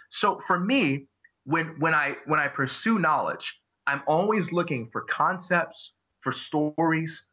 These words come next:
for metaphors, for questions, for assumptions, counter arguments to my beliefs,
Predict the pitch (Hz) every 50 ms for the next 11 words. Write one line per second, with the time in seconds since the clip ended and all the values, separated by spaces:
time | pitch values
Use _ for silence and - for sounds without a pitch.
0 | _ _ - 131 117 110 117 139 156 170 160 - - 160 156 156 156 156 156 156
1 | 156 - - - - _ _ - 123 - - - - 175 170 170 - - 165 156
2 | 160 160 160 160 - _ _ - - 131 110 107 - - - 175 175 175 170 -
3 | - 165 160 165 165 160 - - - - 151 156 165 170 165 135 151 156 160 147
4 | 151 156 160 160 160 - - 160 147 147 139 131 135 135 131 147 147 151 151 151
5 | -